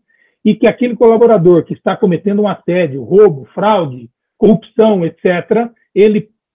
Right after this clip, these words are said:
ele é afastado da empresa e você mantém, então, um ambiente limpo para trabalhar. Em última instância, o programa de compliance vai trazer com que você se sinta, primeiro, orgulhoso da empresa,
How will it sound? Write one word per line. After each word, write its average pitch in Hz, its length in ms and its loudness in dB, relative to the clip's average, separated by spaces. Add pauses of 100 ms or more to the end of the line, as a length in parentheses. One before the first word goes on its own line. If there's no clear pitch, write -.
ele 190 240 0
é 190 60 -2
afastado 170 600 -6
da 165 100 -4
empresa 190 540 0
e 202 60 -2
você 180 420 -4
mantém, 190 440 -2
então, 180 280 -4
um 185 60 -2
ambiente 170 480 -4
limpo 165 300 -4
para 156 140 -4
trabalhar. 131 600 -10 (500)
Em 208 140 4
última 277 320 4
instância, 220 560 -2
o 139 40 -4
programa 196 320 0
de 190 100 -2
compliance 196 500 -6
vai 196 160 -2
trazer 185 340 -2
com 185 160 -8
que 185 260 -2 (240)
você 180 360 -4
se 208 200 -16
sinta, 180 280 -4
primeiro, 165 440 2
orgulhoso 175 540 2
da 220 80 0
empresa, 208 500 -2